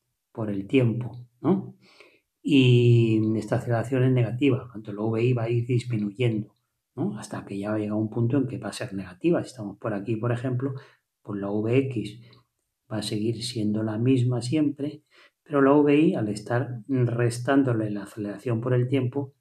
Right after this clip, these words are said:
llegará un momento en el cual, pues, ya sea negativa, ¿no? Aquí será cero y antes, pues, será positiva.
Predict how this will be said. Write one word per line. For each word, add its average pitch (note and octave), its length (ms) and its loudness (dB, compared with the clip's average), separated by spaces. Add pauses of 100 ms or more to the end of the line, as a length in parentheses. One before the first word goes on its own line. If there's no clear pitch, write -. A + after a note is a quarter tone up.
(500)
llegará G#2 340 -4
un A2 100 0
momento A#2 420 -2
en B2 80 2
el A#2 160 2
cual, A#2 360 -4 (480)
pues, G2 160 -10
ya G2 120 -6
sea A2+ 180 -2
negativa, G#2 520 -2
¿no? - 280 -6 (520)
Aquí - 280 -10
será G2 320 -8
cero D3 560 0 (440)
y G2+ 140 -8
antes, G#2 540 -6
pues, - 160 -12
será G2+ 220 -10
positiva. G#2+ 640 -10